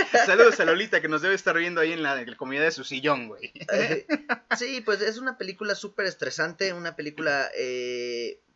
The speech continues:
Speaker 2: pues, muy palomitera, creo que es muy buena para que te sientes con la familia a ver un dominguirri en la tarde,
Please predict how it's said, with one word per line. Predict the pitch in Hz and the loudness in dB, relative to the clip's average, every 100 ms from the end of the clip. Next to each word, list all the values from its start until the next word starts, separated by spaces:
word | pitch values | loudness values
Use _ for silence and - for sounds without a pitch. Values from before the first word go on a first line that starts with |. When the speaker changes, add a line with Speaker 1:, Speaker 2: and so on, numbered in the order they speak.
| _ _ | _ _
Speaker 2:
pues, | 196 185 - - _ 139 | -2 -2 -6 -20 _ -16
muy | 165 202 254 | -6 -2 -2
palomitera, | 226 220 170 151 175 170 220 254 | 0 0 0 -4 -2 0 0 -6
creo | - 185 | -8 -6
que | - | -6
es | 185 | -8
muy | 180 190 | -8 -10
buena | 180 175 180 170 | -8 -8 -6 -4
para | 135 127 | -4 -4
que | - | -10
te | 131 | -14
sientes | 160 160 | -14 -12
con | - 139 | -8 -6
la | 113 | -8
familia | 127 139 156 147 | -10 -10 -6 -4
a | 123 | -4
ver | 131 131 - _ _ _ _ _ | -6 -8 -14 _ _ _ _ _
un | 127 143 | -14 -8
dominguirri | 139 139 139 147 170 160 160 | -8 -6 -6 -4 -4 -2 -4
en | 135 123 | -4 -6
la | 123 | -8
tarde, | - 156 165 269 | -6 -6 -6 -10